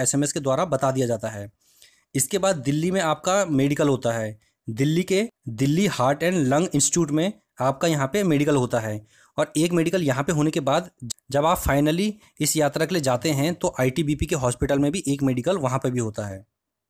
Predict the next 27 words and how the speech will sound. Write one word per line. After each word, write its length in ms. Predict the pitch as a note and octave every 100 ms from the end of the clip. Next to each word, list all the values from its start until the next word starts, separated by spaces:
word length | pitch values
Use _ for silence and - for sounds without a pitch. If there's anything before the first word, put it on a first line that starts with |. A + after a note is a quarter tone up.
| _ _ _
ये 180 | C3+ D#3
यात्रा 260 | F#3 E3+ G3
काफ़ी 280 | E3+ C#3+ G3 -
टफ 180 | E3 E3
है 100 | E3+
तो 140 | F3+
इसलिए 300 | D#3+ C#3 F3+
मेडिकल 320 | F3+ C#3 C#3+ E3+
चेकअप 360 | D3+ D3+ E3
होना 180 | C3+ E3
बहुत 240 | D#3 B2
ही 60 | F#3+
ज़रूरी 280 | C#3+ C3 C3
होता 240 | B2 A#2+
है। 240 | A2 G#2 A2 _ _ - A2+
और 180 | D3 F3
यहाँ 240 | C3+ D3+
पर 240 | E3 E3 G3+ - -
हाई 260 | B2+ D3
बीपी, 440 | D3 D#3 D#3 F3 F#3
शुगर, 640 | - - C#3+ D#3 E3 F#3 - _ _ _ _
सांस 380 | - - C#3+ D#3
की 100 | F#3
बीमारी, 420 | D#3 D#3 D3 D#3+
मिर्गी 360 | D#3+ C#3+ C#3 D3+
की 120 | E3
बीमारी, 400 | D3 D3 C#3+ E3+